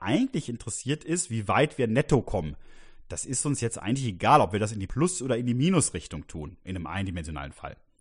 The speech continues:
Oder wenn Sie das in zwei Dimensionen diskutieren wollen, dann können Sie sagen,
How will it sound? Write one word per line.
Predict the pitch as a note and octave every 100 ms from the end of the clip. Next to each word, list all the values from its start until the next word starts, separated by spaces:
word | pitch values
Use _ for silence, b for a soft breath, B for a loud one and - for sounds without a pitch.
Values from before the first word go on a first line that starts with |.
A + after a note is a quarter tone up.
| _ _ _ _ _ -
Oder | E2+ F2 E2
wenn | E2
Sie |
das | F2 F2+
in | F2
zwei | - D#2+
Dimensionen | G#2+ A2 F#2+ G2+
diskutieren | G2+ - F#2+ G#2+ G2+
wollen, | G#2 G2+
dann | F#2
können | G#2+
Sie | G2
sagen, | G2 G2+